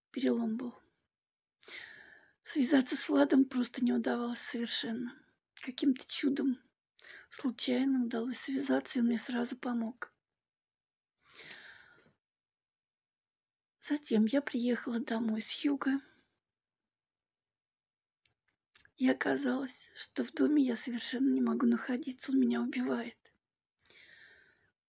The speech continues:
Я опять обратилась к Владу и Ве-, и Вере почистить дом с участком.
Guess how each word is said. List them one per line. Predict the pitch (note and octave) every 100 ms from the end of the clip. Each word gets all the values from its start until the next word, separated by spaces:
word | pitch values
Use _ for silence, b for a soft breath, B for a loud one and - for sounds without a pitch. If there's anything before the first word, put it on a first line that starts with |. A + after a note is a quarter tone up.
| _
Я | B3
опять | B3+ D#4 -
обратилась | G#3+ - A#3 A3+ - A3+ A3+
к | - A#3+
Владу | A#3 D4+
и | A#3+
Ве-, | C4 B3+ F#4+
и | A#3+ A#3
Вере | B3+ B3+ A#3+ - _ _ _ _ _ _ _
почистить | B3 A3+ - A3+ - D#4
дом | B3 A#3 A#3 _ _ _ _ _ _ _ - B B B
с | -
участком. | C4 - A#3 A#3 - -